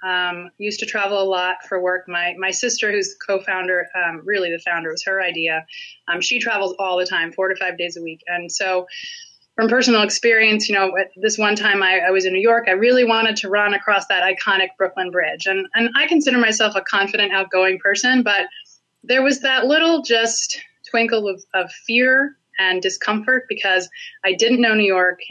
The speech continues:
and I was by myself and I didn't know anyone. And the friends that I, that I usually, that I have are more in New England in the Boston area. And so there just wasn't anyone that I could call. And I really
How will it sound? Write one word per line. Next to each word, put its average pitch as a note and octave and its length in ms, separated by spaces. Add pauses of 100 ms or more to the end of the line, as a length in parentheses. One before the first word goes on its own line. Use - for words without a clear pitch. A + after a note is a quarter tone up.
and F3 380
I E3 60
was E3+ 160
by F#3 140
myself G3 500
and F3 80
I F3 60
didn't A3 220
know G3 240
anyone. F3+ 420
And F3 220 (440)
the G#3+ 80
friends A#3 380
that G#3+ 120
I, G3 160
that G3 140
I F#3+ 40
usually, G3+ 360
that F#3 120
I F#3 100
have G#3 340
are F3 200 (140)
more G3 220
in F#3 100
New F3+ 120
England F#3+ 320
in F3 60
the F3 80
Boston A#3 420
area. F#3+ 320
And F#3 120
so G3+ 140
there A#3 120
just C4+ 220
wasn't B3 300
anyone G3+ 600 (320)
that G#3 100
I G#3+ 100
could B3 140
call. D4+ 340
And G3+ 100
I G3+ 60
really A3 720